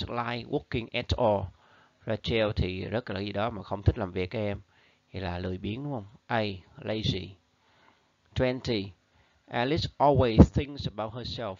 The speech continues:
and never about other people. She's, Alice thì lúc nào cũng nghĩ về chính cô ấy và không bao giờ nghĩ cho người khác.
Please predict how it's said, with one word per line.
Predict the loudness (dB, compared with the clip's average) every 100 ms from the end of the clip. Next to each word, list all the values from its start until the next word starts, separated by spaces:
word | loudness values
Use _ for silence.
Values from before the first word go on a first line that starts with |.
| -12 -16
and | -14 -12
never | -10 -10 -10 -12 -12
about | -10 -6 -6 -2 -2
other | -2 -4
people. | -6 4 4 4 -4 -14 _ _ -20 -20 _ _ _ -10
She's, | -4 -2 -2 -4 -6 -10 _ _ _ _
Alice | -8 0 4 4
thì | 2 -10
lúc | -8
nào | -6
cũng | -6 -6
nghĩ | -6 -4
về | -4 -4
chính | -4 -4
cô | -4
ấy | -4 -4 -8 -12
và | -14
không | -10 -10 -12 -18 _ -16 -8
bao | -4
giờ | -2 -4
nghĩ | -6 -6
cho | -6
người | -6 -4
khác. | -2 -2